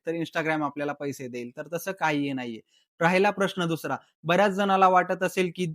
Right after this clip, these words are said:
जी ब्लू टिक असते, त्यामुळे Instagram आपल्याला पैसे देतं किंवा आपल्याला जर ब्लू, ब्लू टिक भेटली, तर पैसे जास्त कमवता येतात. तर तसं काहीही नाहीये. ब्लू टिकचा काहीही संबंध येत नाही. जर आपले व्ह्यूअर्स खूप जास्त आहेत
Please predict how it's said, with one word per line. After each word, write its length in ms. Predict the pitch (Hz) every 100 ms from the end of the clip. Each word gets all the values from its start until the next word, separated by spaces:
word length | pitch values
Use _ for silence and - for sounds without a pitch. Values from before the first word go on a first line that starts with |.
| 156
जी 140 | 151 185
ब्लू 240 | 160 190
टिक 260 | 180 196 190
असते, 280 | 180 - 175
त्यामुळे 460 | 180 175 175 190
Instagram 540 | 180 160 - 165 165 170
आपल्याला 320 | 156 160 165
पैसे 360 | 160 185 180 175
देतं 240 | 170 165 165
किंवा 220 | 180 175
आपल्याला 360 | 165 160 160 170 - _ _
जर 160 | 151 175
ब्लू, 300 | 165 185 190
ब्लू 240 | 180 175 196
टिक 260 | 190 190
भेटली, 300 | 170 165 180
तर 140 | 170 175
पैसे 320 | 170 160 165
जास्त 260 | 175 170 156
कमवता 320 | 147 139 127
येतात. 320 | 120 - _
तर 120 | 190 190
तसं 180 | 190 220
काहीही 420 | 208 170 175 185
नाहीये. 320 | 185 147 127 117 _ _
ब्लू 220 | 151 175 196
टिकचा 420 | 190 190 196 202 - -
काहीही 320 | 156 165 190
संबंध 400 | 185 170 170 170
येत 160 | 170 170
नाही. 240 | 160 143 135
जर 200 | 175 202
आपले 400 | 185 180 180 185
व्ह्यूअर्स 460 | 175 175 180 165
खूप 240 | - 180 151
जास्त 300 | 175 175 165
आहेत 200 | 147